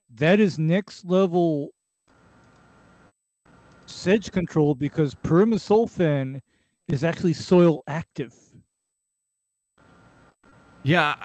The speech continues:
Speaker 1: On the
Speaker 2: I
Speaker 1: sedges.
Speaker 2: wonder how
Speaker 1: <laughs>
Speaker 2: long, I, you know, with those two trade secrets in it, I'm sure that's how they're getting around it, uh, with it being, mm, yeah, interesting. We'll keep an eye on that, uh, because I,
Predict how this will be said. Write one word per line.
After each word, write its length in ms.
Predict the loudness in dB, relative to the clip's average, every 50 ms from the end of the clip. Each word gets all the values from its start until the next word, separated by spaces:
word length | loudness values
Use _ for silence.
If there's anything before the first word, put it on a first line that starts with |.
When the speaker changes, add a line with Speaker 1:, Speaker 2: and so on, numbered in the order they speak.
| -18 -14 -8 -4
Speaker 1:
On 160 | -2 -2 0
the 60 | -2
Speaker 2:
I 40 | -4
Speaker 1:
sedges. 340 | -4 -2 0 0 2 2 0
Speaker 2:
wonder 380 | -2 -4 -4 -4 -4 -4 -4 -4
how 200 | -4 -4 -4 -4
Speaker 1:
<laughs> 20 |
Speaker 2:
long, 460 | -4 -4 -4 -4 -4 -4 -6 -6 -8 -10 -12
I, 220 | -10 -10 -10 -10 -8
you 160 | -8 -8 -6
know, 160 | -6 -6 -6
with 160 | -6 -8 -8 -8
those 260 | -6 -8 -8 -8 -10
two 180 | -14 -16 -16
trade 280 | -14 -10 -8 -8 -8 -8
secrets 420 | -10 -12 -12 -12 -12 -12 -12 -10
in 100 | -10 -10
it, 80 | -8 -8
I'm 120 | -8 -10
sure 180 | -10 -10 -12 -10
that's 200 | -10 -10 -10 -10
how 120 | -10 -8
they're 140 | -8 -8 -10
getting 240 | -10 -8 -8 -8 -10
around 400 | -10 -10 -10 -8 -8 -8 -8 -8
it, 180 | -10 -12 -14 _ _ -14
uh, 540 | -12 -12 -10 -10 -10 -12 -12 -14 -16 -18 -18 -18
with 160 | -18 -16 -16
it 100 | -14 -12
being, 300 | -10 -10 -8 -10 -10 -14 -18 _ _ _ _ _ _ _ _ _ -16
mm, 160 | -14 -14 -14 -16 _ _ _ _
yeah, 220 | -12 -10 -10 -12 -12 _ -8
interesting. 460 | -8 -8 -8 -10 -10 -8 -8 -8 -6
We'll 100 | -8 -8
keep 220 | -8 -8 -8 -6
an 80 | -6 -4
eye 60 | -2
on 200 | -2 -2 -2 -4
that, 300 | -4 -4 -4 -6 -6 -10 _ _ _ _ _ -8
uh, 480 | -8 -6 -6 -6 -6 -6 -6 -8 -8 -10 -10
because 280 | -12 -10 -10 -8 -8 -8
I, 220 | -8 -8 -8 -8